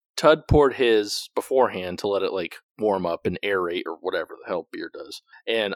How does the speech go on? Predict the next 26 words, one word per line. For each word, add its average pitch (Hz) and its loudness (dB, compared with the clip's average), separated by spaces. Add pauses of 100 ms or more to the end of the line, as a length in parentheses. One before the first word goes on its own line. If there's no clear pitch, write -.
(100)
<laughs> - 0
I - 4
took 170 2
mine, 107 0
like, 90 -6
right 110 2
out 110 6
of 101 0
the 90 0
fridge 101 0
before 98 0
we, 87 -8 (120)
before 95 -4
we, 87 -8
uh, 82 -6 (280)
recorded. 82 -2
Now, 95 0
granted, 135 2
it's 101 -2
a 127 -6
fridge 113 -2
I'm 98 0
not 82 -6
used 110 -4
to, 170 4
but - 0